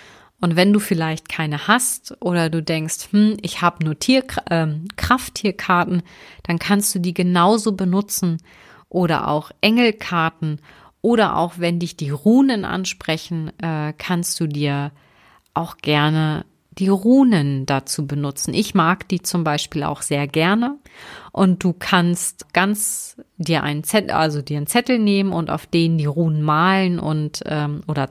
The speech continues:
aufzeichnen und dann einfach die einzelnen Zettel, ja, ausschneiden und dann hast du da ganz simpel und einfach so ein kleines Orakelset.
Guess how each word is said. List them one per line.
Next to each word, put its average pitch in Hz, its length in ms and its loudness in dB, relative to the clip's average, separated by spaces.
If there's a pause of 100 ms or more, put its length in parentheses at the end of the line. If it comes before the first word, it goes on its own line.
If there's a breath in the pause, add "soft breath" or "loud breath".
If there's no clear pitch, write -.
aufzeichnen 175 840 -2 (640 loud breath)
und 165 200 2
dann 156 180 2
einfach 147 420 -2
die - 160 -6
einzelnen 147 720 -2
Zettel, 151 640 0 (340)
ja, 147 180 0
ausschneiden 151 840 0 (480 loud breath)
und 156 80 -4
dann 156 200 2
hast - 260 -2
du 160 40 -2
da 143 400 -4 (320 soft breath)
ganz 170 320 0
simpel 214 380 4
und 160 180 0
einfach 156 720 -4
so - 160 -8
ein 151 160 -4
kleines 147 720 -6 (640 soft breath)
Orakelset. - 960 -2